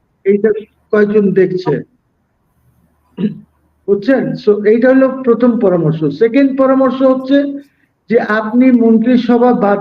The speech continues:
দেন এইগুলি, আপনি একটা ওই নতুন ল-, প্রভিশনাল অর্ডার করে নতুন মন্ত্রিসভা বানান। সেখানে আপনি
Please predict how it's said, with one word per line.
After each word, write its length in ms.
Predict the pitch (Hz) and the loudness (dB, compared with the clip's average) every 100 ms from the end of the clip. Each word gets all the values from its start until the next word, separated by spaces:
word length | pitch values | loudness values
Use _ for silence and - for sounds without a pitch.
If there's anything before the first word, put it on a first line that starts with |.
| - | 0
দেন 280 | 190 170 156 - _ _ | 0 0 -4 -10 _ _
এইগুলি, 480 | 175 170 165 143 135 - _ _ _ | -2 0 0 -2 -4 -8 _ _ _
আপনি 360 | 180 190 190 226 | -4 -4 0 2
একটা 360 | 240 233 240 247 | 2 0 -4 -4
ওই 280 | - 233 226 | 2 2 4
নতুন 480 | 208 226 220 277 240 | 4 4 2 2 2
ল-, 420 | 185 180 214 190 175 - - | 2 0 0 -2 -8 -12 -6
প্রভিশনাল 640 | 202 208 226 233 247 269 262 | 0 2 0 0 -2 0 0
অর্ডার 480 | 214 208 247 262 | 0 0 0 -2
করে 240 | 254 247 294 320 320 - _ - | 0 2 2 -2 -6 -14 _ -2
নতুন 320 | 220 220 254 240 | 0 2 2 2
মন্ত্রিসভা 680 | 233 226 247 - 233 226 | 2 2 0 0 0 0
বানান। 460 | 208 185 175 156 135 - _ _ _ | 0 0 -2 -4 -6 -12 _ _ _
সেখানে 500 | - - 240 240 247 262 | -8 -2 0 2 2 2
আপনি 640 | 240 247 240 269 320 320 | 0 0 2 4 4 0